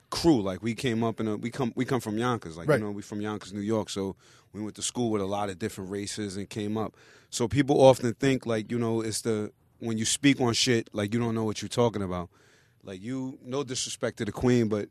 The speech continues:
Speaker 1: if you leave the, we could light up weed with this queen right here, right now. We could drink beer with her. We could drink yak with her. It's all love 'cause we in the same building. We do what we do. It's,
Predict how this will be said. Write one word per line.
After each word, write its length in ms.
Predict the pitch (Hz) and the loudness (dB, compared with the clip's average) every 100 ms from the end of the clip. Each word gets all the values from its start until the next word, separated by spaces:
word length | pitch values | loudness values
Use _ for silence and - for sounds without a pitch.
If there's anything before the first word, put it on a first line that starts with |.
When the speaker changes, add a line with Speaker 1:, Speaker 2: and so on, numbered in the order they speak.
| - | -12
Speaker 1:
if 160 | 95 | -10
you 120 | 117 131 | -6 -4
leave 220 | 131 104 | -4 -4
the, 120 | 110 - _ _ | -8 -12 _ _
we 160 | 123 135 | -6 -4
could 160 | 139 131 | 0 2
light 200 | 131 123 | 2 2
up 140 | 110 | -2
weed 200 | 120 117 | -2 -2
with 180 | 107 98 | -2 -6
this 140 | 101 | -10
queen 260 | - 120 107 | -8 -6 -6
right 220 | 101 101 | -6 -6
here, 160 | 107 98 | -8 -8
right 200 | 104 104 | -10 -10
now. 300 | 101 101 95 _ _ - | -10 -12 -14 _ _ -8
We 60 | |
could 120 | 110 | -6
drink 260 | 107 113 92 | -4 -6 -2
beer 240 | 117 110 | 0 2
with 160 | 107 110 | 0 -2
her. 140 | 107 104 _ _ | -6 -8 _ _
We 80 | - | -6
could 80 | 110 | -4
drink 220 | 110 101 | -2 -2
yak 320 | 104 117 117 117 | 2 2 2 0
with 120 | 110 | 0
her. 180 | 107 101 _ _ - | 0 -4 _ _ -6
It's 160 | 120 120 | -4 -2
all 260 | 135 131 123 | 2 2 6
love 280 | 147 127 | 6 6
'cause 160 | - 101 | 0 -6
we 140 | 120 | -4
in 60 | 117 | -4
the 80 | 107 | -4
same 300 | - 117 107 | -6 -4 -2
building. 300 | 123 113 104 | -2 -2 -4
We 100 | 101 | -6
do 140 | 107 | -4
what 180 | 117 107 | -2 -2
we 100 | 104 | -4
do. 260 | 101 117 104 | -4 -2 -2
It's, 140 | 92 | -6